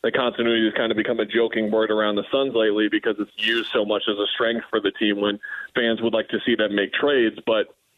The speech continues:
you do need that in basketball in some senses, and I think the Clippers need to continue to build that. We saw the promise of their group two years ago making the Western Conference Finals, but now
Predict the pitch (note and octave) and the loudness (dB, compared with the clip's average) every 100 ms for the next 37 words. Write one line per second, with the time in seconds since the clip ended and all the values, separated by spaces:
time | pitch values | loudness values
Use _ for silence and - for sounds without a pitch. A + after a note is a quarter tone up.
0 | _ - F2 B2 C3 A2+ C3+ C#3+ A#2+ B2+ | _ -4 -2 0 0 2 2 4 2 2
1 | B2 A#2 A2 G#2+ A2 A2 A#2+ A2 G#2+ G#2 | 2 0 0 0 0 -2 0 0 0 -2
2 | A2+ G#2 A2+ G#2+ A2 G#2 G#2+ G#2 - A2+ | -4 -2 -4 -2 -4 -2 -2 -2 -2 -6
3 | G#2+ A#2+ A2 G#2+ G#2+ G#2 - A2 - A#2 | -2 -2 0 -2 0 -2 -2 -4 -2 -2
4 | G#2 - - G#2+ G#2+ A2 G#2 G#2 G#2 C3 | -2 -2 -2 0 0 0 0 0 0 0
5 | A2+ G2+ A#2 A2+ A2+ - G#2+ G#2+ A2 G2+ | 0 0 -2 -2 -2 -2 -2 -2 -2 -2
6 | - G#2+ A2 - G#2+ G2+ A2 A2+ G#2+ G#2+ | 0 2 2 0 0 0 -2 -2 0 0
7 | G#2+ A2 G#2 G2 - A2 G#2 G#2 - G2+ | 0 -2 -2 -2 -2 -2 0 -2 -2 -2
8 | G#2 C3 C3 | 0 0 0